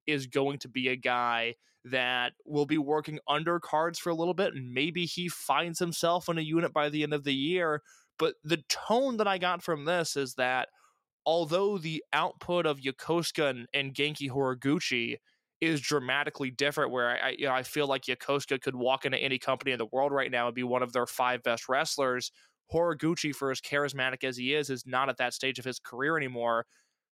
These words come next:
I think they're both heading down the same path. I think Dragon Gate in one fell swoop just brushed these guys aside, not out of disrespect, not out of anger nor apathy, but just because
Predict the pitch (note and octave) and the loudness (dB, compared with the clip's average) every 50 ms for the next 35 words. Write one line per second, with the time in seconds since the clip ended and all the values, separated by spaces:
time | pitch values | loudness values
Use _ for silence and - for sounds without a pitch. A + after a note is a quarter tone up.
0 | _ _ _ _ - C3 D3+ D#3 D#3 C#3 - G3 G#3+ G#3+ - C4 B3+ F#3+ E3 F#3+ | _ _ _ _ -2 0 0 0 0 0 -2 -2 -2 0 0 0 0 2 2 2
1 | G#3 G3+ - - D#3+ E3+ F3+ F3+ D#3 D3 C#3+ D3 D3+ C#3+ C#3 - D3+ D3 C#3+ C#3 | 2 0 0 0 0 0 0 -2 0 0 0 0 0 -2 -4 -2 -2 -2 -4 -4
2 | C#3 - D3+ E3 F3 C#3+ - - - - - - - B2+ D3 F3 F#3+ F3 - - | -4 -2 0 0 0 0 -2 -4 -8 -12 -6 -2 0 2 2 2 0 -4 -2 0
3 | G3+ G3 F#3 E3 D3 - _ _ _ _ _ _ _ _ _ - - - B2+ A#2+ | 0 2 2 0 -4 -8 _ _ _ _ _ _ _ _ _ -14 -12 -10 -4 0
4 | C#3+ D3 D#3 F3+ F3+ G3 F3 D#3 C#3 C#3 C3+ C3+ - - C#3 C3 B2 B2 A#2+ A#2+ | 0 2 2 0 0 -4 -4 -2 0 0 0 0 -2 -4 -6 -6 -6 -10 -6 -2
5 | C3 C#3+ D#3 E3+ F3 - - F3 D#3 D3 C#3+ - - - - D#3+ D#3+ D3+ C3+ - | 2 2 2 2 0 -2 0 2 2 2 2 0 -2 -4 -2 0 0 0 -2 -4
6 | _ _ _ _ - - C#3 C3 - C3+ B2 A#2 - B2+ A#2+ A#2+ A#2+ B2 C#3+ E3+ | _ _ _ _ -8 -6 -4 -4 -4 -6 -14 -14 -12 -10 -8 -6 -2 0 2 2
7 | G3 F3 - - - - F#3 F3+ F3 D#3 - - D3+ D3 D3+ D3+ D3 - C3 - | 2 2 -2 -4 -4 -4 -2 -2 -2 -4 0 2 2 2 2 2 0 -2 -2 0
8 | - - - C#3+ C#3+ C#3 B2+ A#2+ A2+ G2 A2 B2 C#3 E3+ E3+ - D3+ D#3 D#3 D3 | 0 0 2 2 2 2 0 -2 -4 -4 0 0 0 0 2 0 0 0 2 0
9 | C#3 B2+ - D3 D3+ D3+ - - C#3 B2+ - - - - - E3+ F3 F#3+ - - | -2 -2 -2 -2 -2 -2 -2 -4 -4 -4 -4 -6 -6 -4 0 0 0 0 -2 -6
10 | - _ - - _ - - B2+ B2 B2+ B2+ B2 C3 B2+ B2 - - C#3+ D3 D#3 | -20 _ -20 -20 _ -2 0 2 2 4 2 2 0 0 -2 -4 -2 -2 -2 0
11 | F3 E3 E3+ D#3+ D3+ C#3 B2+ B2 - - C3+ D#3 F#3 G#3 - D3+ - - C3+ A#2+ | 0 0 0 0 0 -2 -2 -2 -2 0 0 0 0 -2 -4 -8 -4 -2 0 0
12 | A#2 A#2+ B2 - _ _ _ _ _ _ _ _ _ - - C#3+ C#3+ - - F3 | 0 0 -2 -4 _ _ _ _ _ _ _ _ _ -2 0 0 0 2 0 0
13 | F#3+ - - F#3 E3 E3+ D#3 C#3+ - | 0 0 -2 -4 0 0 0 0 -2